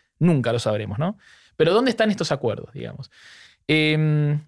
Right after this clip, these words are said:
uno, eh, eh, uno de los, em, de los acuerdos es que, em, el, el lenguaje es, primero, uno apenas de nuestros sistemas de comunicación o sistemas semióticos,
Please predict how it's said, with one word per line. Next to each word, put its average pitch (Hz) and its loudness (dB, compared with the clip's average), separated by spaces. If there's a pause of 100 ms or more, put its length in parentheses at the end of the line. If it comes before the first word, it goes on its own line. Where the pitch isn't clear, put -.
(460)
uno, 240 2
eh, 165 0
eh, 151 -2
uno 247 2
de 220 2
los, - -4 (160)
em, 139 0 (140)
de - 0
los 143 0
acuerdos 220 0
es 175 -2
que, 196 -2 (540)
em, 135 0 (720)
el, 139 0
el 151 2
lenguaje 190 0
es, 170 -4 (240)
primero, 165 -2 (120)
uno 294 2
apenas 202 -2
de 160 -2
nuestros 160 -2
sistemas 160 -2 (600)
de 131 0
comunicación 127 -2
o 180 -2
sistemas 143 -4
semióticos, - -8